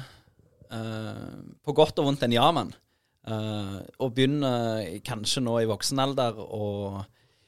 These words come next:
klare å takke nei til de tingene som jeg bør takke nei til. I hvert fall i betydelig større grad. Men, eh, sånne positive, kjekke prosjekt som Gangsperr, det takker jeg alltid ja til. Og om jeg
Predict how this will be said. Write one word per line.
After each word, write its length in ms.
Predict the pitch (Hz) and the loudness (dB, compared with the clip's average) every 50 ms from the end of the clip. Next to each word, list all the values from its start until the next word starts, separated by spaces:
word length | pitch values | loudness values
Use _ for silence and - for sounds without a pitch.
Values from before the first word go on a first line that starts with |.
| _ _ - | _ _ -2
klare 320 | - 117 101 98 107 117 | 2 2 2 4 4 2
å 60 | 123 | 2
takke 360 | - - 123 110 - - 107 104 | 2 -2 -6 -4 -2 -2 0 0
nei 280 | 104 104 107 117 123 131 | 0 0 2 2 2 0
til 760 | 135 - - - 113 107 104 101 104 101 95 98 98 92 - - | -2 -4 -2 -2 0 0 0 -2 -4 -4 -6 -8 -8 -10 -10 -6
de 160 | - 110 113 | 0 0 0
tingene 280 | 110 - 123 110 113 110 | 2 2 -2 0 0 0
som 120 | - 113 107 | 0 0 0
jeg 120 | 104 98 | -2 2
bør 180 | 113 113 117 117 | 4 4 4 4
takke 260 | - 117 107 - 110 | 2 -4 -6 -4 0
nei 180 | 107 131 196 247 | 2 4 4 4
til. 220 | 247 - - 78 - - _ _ _ _ _ _ _ _ _ _ | 2 -2 -4 -4 -6 -12 _ _ _ _ _ _ _ _ _ _
I 60 | - | 2
hvert 100 | 135 147 | 2 4
fall 120 | - 170 147 | 4 4 2
i 60 | 135 | 2
betydelig 360 | 120 107 - 120 110 117 113 - | 0 0 -2 -2 0 0 -2 0
større 240 | - 110 104 107 | 0 0 0 0
grad. 200 | 98 107 113 117 - - - - _ _ _ _ _ _ | -2 -4 -4 -6 -8 -12 -20 -20 _ _ _ _ _ _
Men, 240 | 131 135 139 139 139 | 4 4 6 6 4
eh, 340 | 135 131 131 127 123 123 117 | 4 4 4 4 4 2 2
sånne 320 | 117 - 147 135 127 147 147 | 4 4 6 6 6 4 2
positive, 1000 | - - 165 170 - - 131 - 113 120 120 120 120 120 117 117 117 110 101 101 | 2 2 4 4 2 2 0 0 2 2 4 6 6 6 6 6 4 2 0 -4
kjekke 460 | 117 - - - 107 - - - 156 160 | -6 0 0 0 0 0 -2 -4 -4 -2
prosjekt 380 | - 131 120 - 120 123 - | 0 0 2 2 2 0 0
som 180 | - - 123 113 | -2 -2 0 0
Gangsperr, 460 | 113 107 104 98 - 160 175 196 190 - - - - _ _ _ _ _ | 0 -2 -2 0 4 6 6 6 4 0 -14 -20 -20 _ _ _ _ _
det 580 | 123 127 135 143 151 151 151 151 147 147 147 | 4 6 6 6 6 6 6 6 4 2 0
takker 280 | - 165 160 - 156 131 | 2 2 2 4 2 0
jeg 80 | 110 | 0
alltid 340 | 90 - - - - 120 123 | -4 -6 -8 -4 0 2 2
ja 140 | 120 107 110 | 2 2 2
til. 160 | 117 - - - - - - - _ _ | 0 -2 -6 -8 -8 -16 -20 -20 _ _
Og 460 | - 123 127 123 123 120 117 117 113 98 90 - _ _ _ _ _ | 2 4 6 6 6 6 4 2 0 -2 -6 -12 _ _ _ _ _
om 100 | 120 123 123 | -2 0 0
jeg 80 | 117 | 2